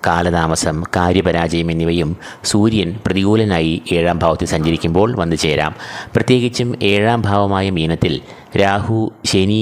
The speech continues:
എന്നീ ഗ്രഹങ്ങളുമായി യോഗം ചെയ്ത് സൂര്യൻ നിൽക്കുന്നു എന്നതിനാൽ ദോഷാധിക്യം കൂടുവാൻ ഇടയുള്ള കാലമാകും പതിമൂന്നാം തീയതി വരെയെന്ന് മനസ്സിലാക്കുക. ബിസിനസ്സിലും അസംതൃപ്തി, അസ്വാരസ്യങ്ങൾ, കലഹം, നഷ്ടങ്ങൾ എന്നിവ ഉടലെടുക്കുവാൻ സാധ്യത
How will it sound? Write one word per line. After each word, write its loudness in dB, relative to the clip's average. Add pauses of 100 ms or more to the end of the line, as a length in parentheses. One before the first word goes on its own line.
എന്നീ 0
ഗ്രഹങ്ങളുമായി 2
യോഗം 2
ചെയ്ത് 0 (140)
സൂര്യൻ 0
നിൽക്കുന്നു 0
എന്നതിനാൽ 0 (420)
ദോഷാധിക്യം 0 (140)
കൂടുവാൻ 2
ഇടയുള്ള 0
കാലമാകും 0 (320)
പതിമൂന്നാം 0
തീയതി 2
വരെയെന്ന് 0
മനസ്സിലാക്കുക. 0 (580)
ബിസിനസ്സിലും 0 (160)
അസംതൃപ്തി, 0 (140)
അസ്വാരസ്യങ്ങൾ, 0 (140)
കലഹം, -2 (400)
നഷ്ടങ്ങൾ 0
എന്നിവ 0 (440)
ഉടലെടുക്കുവാൻ 0
സാധ്യത -2